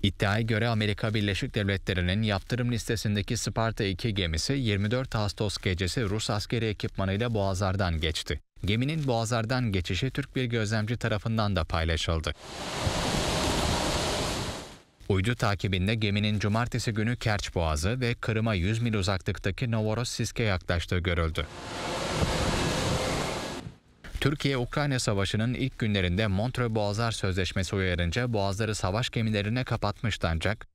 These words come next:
Montreux'ün on dokuzuncu maddesine göre savaşın tarafı olan ülkelerin savaş gemileri bağlama limanlarından ayrılmışlarsa bu limanlara geri dönmek için tekrar boğazlardan geçiş yapabiliyor.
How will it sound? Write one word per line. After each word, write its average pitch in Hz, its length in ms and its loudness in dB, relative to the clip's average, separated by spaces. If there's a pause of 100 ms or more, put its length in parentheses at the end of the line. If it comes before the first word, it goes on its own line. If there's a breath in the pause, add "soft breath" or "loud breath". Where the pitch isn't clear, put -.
(120)
Montreux'ün 104 500 2
on 123 200 0
dokuzuncu 107 440 0
maddesine 101 560 0
göre 92 300 0
savaşın 113 480 0
tarafı 104 360 0
olan 120 200 0
ülkelerin 98 500 0
savaş 101 420 0
gemileri 82 540 0 (180)
bağlama 98 340 2
limanlarından 107 680 0
ayrılmışlarsa 98 840 0
bu 117 100 0
limanlara 107 440 2
geri 107 320 -2
dönmek 95 320 0
için 101 240 0
tekrar 120 440 -2
boğazlardan 98 600 2
geçiş 92 360 0
yapabiliyor. 85 640 0